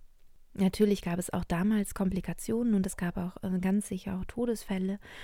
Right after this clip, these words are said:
Aber ich glaube, grundsätzlich war einfach das Verständnis von Geburt ein positives und dadurch, ähm, wurde Geburt ganz sicher auch nicht so schmerzvoll und schrecklich erlebt.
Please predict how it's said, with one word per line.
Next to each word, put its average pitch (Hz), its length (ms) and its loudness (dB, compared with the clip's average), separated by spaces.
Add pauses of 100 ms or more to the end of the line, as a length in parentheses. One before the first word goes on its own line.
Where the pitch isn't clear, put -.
(420)
Aber 196 200 4
ich 196 120 2
glaube, 185 280 0
grundsätzlich 196 1120 0
war 196 60 2
einfach 185 320 0
das - 180 -4
Verständnis 202 560 2
von 180 180 0
Geburt 180 400 0
ein 175 160 0
positives 180 840 -2 (460)
und 180 280 4
dadurch, 180 600 2
ähm, 180 520 2
wurde 180 480 0
Geburt 208 680 -4
ganz 208 340 0
sicher 190 500 -2 (300)
auch 175 160 0
nicht 202 220 4
so 190 160 -2
schmerzvoll 185 840 0
und 180 280 0
schrecklich - 640 -6
erlebt. 170 500 -2